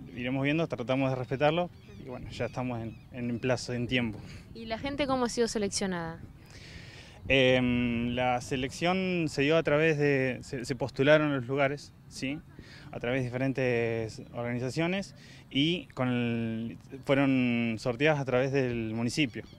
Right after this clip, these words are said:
Speaker 1: Tenían que estar, las familias tenían que estar en el registro único de postulantes. Em, eh, ahí, ahí fue, se dio la selección, se hizo un sorteo y bueno, se invitó a las familias a que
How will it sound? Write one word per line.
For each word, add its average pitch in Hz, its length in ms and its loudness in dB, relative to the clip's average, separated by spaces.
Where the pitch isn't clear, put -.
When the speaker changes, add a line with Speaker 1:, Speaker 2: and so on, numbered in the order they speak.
Speaker 1:
Tenían 127 200 -2
que 131 60 -2
estar, 131 180 0
las 131 160 -2
familias 139 280 -2
tenían 127 140 -2
que 127 40 -4
estar 135 180 -2
en 135 120 0
el 117 120 -2
registro 135 340 -2
único 135 280 0
de 120 80 0
postulantes. 123 640 -4
Em, 107 560 -10
eh, 117 300 -10
ahí, 127 280 -4
ahí 127 180 2
fue, 139 280 0
se 117 160 -6
dio 127 200 6
la 123 80 0
selección, 143 460 0
se 139 100 -4
hizo 123 120 -4
un 127 80 -2
sorteo 185 420 0
y 123 80 -4
bueno, 120 160 -2
se 117 100 -6
invitó 113 200 2
a 135 40 4
las 131 100 2
familias 143 380 2
a 135 60 -4
que 107 400 0